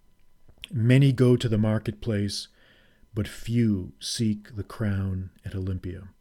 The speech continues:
But few seek the crown at Olympia. And that means many, many men actually go to the marketplace, but very few are really able to achieve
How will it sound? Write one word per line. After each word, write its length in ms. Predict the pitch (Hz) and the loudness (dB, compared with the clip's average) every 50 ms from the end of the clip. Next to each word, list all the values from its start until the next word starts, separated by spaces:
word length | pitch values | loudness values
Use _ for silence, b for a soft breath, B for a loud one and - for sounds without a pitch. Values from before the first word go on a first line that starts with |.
| _ _ _ _ _ | _ _ _ _ _
But 120 | 98 87 | -16 -16
few 240 | - - 120 117 113 | -8 -6 -4 -4 -4
seek 180 | 104 - 113 104 | -4 -6 -8 -8
the 80 | 107 104 | -8 -12
crown 340 | - - 110 101 98 92 | -10 -8 -6 -6 -6 -6
at 60 | 90 90 | -8 -8
Olympia. 360 | 90 95 95 92 - 92 90 | -6 -6 -6 -6 -8 -8 -8
And 80 | 90 101 | -8 -6
that 80 | 110 | -4
means 200 | 107 101 95 85 | -4 -4 -4 -4
many, 360 | 95 104 120 131 127 123 110 B B B B B B | -2 -2 0 0 0 -2 -4 B B B B B B
many 240 | 117 131 147 160 147 | 0 2 2 4 2
men 260 | 139 127 117 110 117 | 2 2 2 0 0
actually 360 | 110 107 107 104 - 120 110 | 0 -2 -4 -4 -4 -6 -2
go 160 | - 113 107 | -2 0 0
to 60 | 104 | 0
the 60 | 101 101 | 0 -2
marketplace, 640 | 101 95 95 92 - 95 - - 101 98 92 - | -2 -2 -4 -6 -8 -12 -10 -8 -8 -6 -6 -6
but 140 | - 101 98 | -8 -10 -6
very 260 | 90 123 135 147 147 | -4 -4 -2 0 -2
few 500 | 139 - - 139 127 110 101 95 92 92 b b b b b b b b b | -2 -2 -2 -2 0 0 0 -4 -6 -12 b b b b b b b b b
are 140 | - 107 95 | -8 -8 -6
really 440 | 92 104 123 127 127 123 127 123 107 107 | -4 -2 0 0 0 0 0 -2 -2 -2
able 140 | 104 107 104 | -2 -4 -4
to 120 | - - | 0 0
achieve 480 | - - - - 104 98 95 90 - | 0 0 0 -4 -4 -4 -4 -6 -8